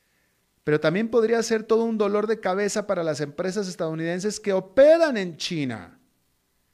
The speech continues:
La orden ejecutiva que firmó Trump a principios de mes prohíbe a las empresas estadounidenses el realizar cualquier tipo de transacción relacionada con WeChat, en lo que fue una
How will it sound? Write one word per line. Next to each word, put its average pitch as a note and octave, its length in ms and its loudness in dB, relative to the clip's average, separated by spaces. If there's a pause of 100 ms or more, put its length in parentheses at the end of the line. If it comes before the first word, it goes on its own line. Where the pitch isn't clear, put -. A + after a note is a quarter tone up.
(440)
La B2+ 180 2
orden E3+ 200 2
ejecutiva D3 560 -2
que C#3 120 -6
firmó D3 380 -4
Trump E3 500 -2 (240)
a D#3+ 120 -4
principios D#3 520 -6
de C3+ 100 -4
mes E3 480 -6 (540)
prohíbe D#3 500 4
a F3+ 40 4
las D3 180 0
empresas D#3 480 -4
estadounidenses D3 640 -2
el D#3+ 120 -6
realizar B2+ 480 -4
cualquier D#3 360 -4
tipo E3+ 240 -6
de E3 80 -2
transacción C3+ 540 -8
relacionada D#3 580 -6
con C3 300 -6
WeChat, D#3 500 0 (720)
en B2+ 140 -6
lo C3 160 -4
que C3 100 -2
fue F3 540 0
una F3+ 440 -2